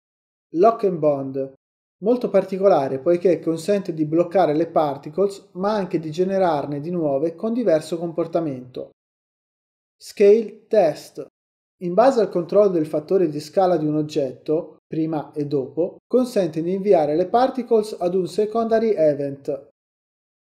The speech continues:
Script test, controllo tramite mass script. Send out,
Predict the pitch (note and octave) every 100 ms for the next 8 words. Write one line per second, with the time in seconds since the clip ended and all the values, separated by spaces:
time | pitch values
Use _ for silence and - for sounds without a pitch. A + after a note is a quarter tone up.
0 | _ _ _ - - G#3+ G#3 - F#3 D3+
1 | C3 - F#3 F#3+ - _ _ _ _ E3+
2 | D#3+ F3+ F#3 F3 E3 E3+ E3 D#3 D#3+ D3
3 | D3+ D#3+ D#3 D#3 - - D#3+ D3+ - F3
4 | A3 - _ _ _ _ _ _ _ _
5 | _ - - A#3+ G3+ D#3 C#3 C3 - -